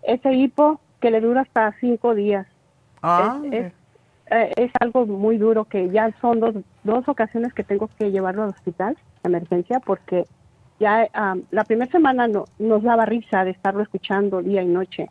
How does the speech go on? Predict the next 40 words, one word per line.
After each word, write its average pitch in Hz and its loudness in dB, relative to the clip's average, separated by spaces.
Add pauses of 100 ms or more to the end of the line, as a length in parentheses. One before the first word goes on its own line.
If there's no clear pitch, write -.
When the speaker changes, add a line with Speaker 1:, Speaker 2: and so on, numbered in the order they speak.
Speaker 2:
Ay, 156 0
no, 160 0
Speaker 1:
Pero 226 2
Speaker 2:
qué 202 2
Speaker 1:
ya 180 2
Speaker 2:
horrible. 180 0
Speaker 1:
la 226 -2
segunda 214 -4
vez, 214 0 (260)
la 226 0
segunda 240 0
vez 262 0
que 285 0
le 220 0
volvió, 180 0 (460)
ya 214 2
él, 226 -2
él 233 0
solito 220 -2
me 220 0
dijo, 220 -2
"Lléveme 214 0
al 185 -2
doctor 208 -4
porque - -8
me 180 -2
duele 202 0
mi 196 -2
pecho, - -6
ya 180 -2
no 196 0
aguanto". 170 -4 (220)
Ok, - -8 (120)
nos 185 -2
fuimos. 202 0 (880)
Y 202 4
le 202 2
hicieron 247 -2
una 240 0
endoscopía, 254 0